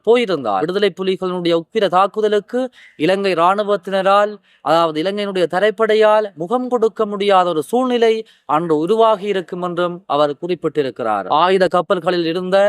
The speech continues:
நவீன ஆயுதங்கள் கரைக்கு கொண்டு வரப்பட்டு அந்த ஆயுதங்கள் விடுதலை புலிகளுடைய கையில் ஒருவேளை கிடைத்திருந்தால் இந்த இறுதிப் போரை நாங்கள் ஒருபோதும் வென்றிருக்க முடியாது.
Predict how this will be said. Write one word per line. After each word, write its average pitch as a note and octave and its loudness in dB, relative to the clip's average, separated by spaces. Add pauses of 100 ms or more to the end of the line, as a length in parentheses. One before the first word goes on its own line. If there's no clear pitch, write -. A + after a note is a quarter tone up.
(120)
நவீன E3 -2 (120)
ஆயுதங்கள் E3+ 0 (340)
கரைக்கு F3+ 0
கொண்டு F#3+ -2
வரப்பட்டு G3 0 (300)
அந்த D#3+ 0
ஆயுதங்கள் F#3+ 0
விடுதலை F#3 -2
புலிகளுடைய F#3+ -4
கையில் G3 -2
ஒருவேளை F#3 -2
கிடைத்திருந்தால் F3+ 0 (280)
இந்த C#3+ -4
இறுதிப் F3 -2
போரை F#3 -2 (200)
நாங்கள் D3+ -2
ஒருபோதும் F3+ -2
வென்றிருக்க F#3 -4
முடியாது. D3 0